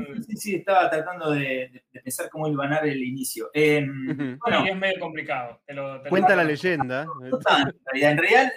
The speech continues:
Speaker 1: estaba pensando cómo no caer en lo mismo, pero de-, hay que caer en lo mismo, ¿no? Hay que caer en, en, en principios de los años noventa, este,
Speaker 2: Ujú.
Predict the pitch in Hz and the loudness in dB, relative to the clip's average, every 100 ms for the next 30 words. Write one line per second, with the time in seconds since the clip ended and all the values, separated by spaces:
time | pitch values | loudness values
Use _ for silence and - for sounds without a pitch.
0 | - 196 196 214 220 220 - 233 220 226 | -6 -8 2 4 6 4 2 2 2 2
1 | 220 208 208 185 196 202 175 226 202 156 | 2 4 2 4 2 2 0 0 0 0
2 | 156 156 156 165 170 185 143 143 135 131 | 0 0 0 -4 -4 -4 -2 -2 -2 -2
3 | 135 127 139 160 170 160 170 175 156 147 | -2 -2 -2 0 0 2 2 0 -4 -12
4 | - _ _ _ _ _ _ _ _ - | -18 _ _ _ _ _ _ _ _ -20
5 | _ _ 135 160 175 151 151 170 160 151 | _ _ -14 -2 2 4 4 0 -2 0
6 | 165 202 202 165 160 - - _ _ _ | 2 0 0 0 0 -2 -14 _ _ _
7 | 147 139 - | -4 -4 -2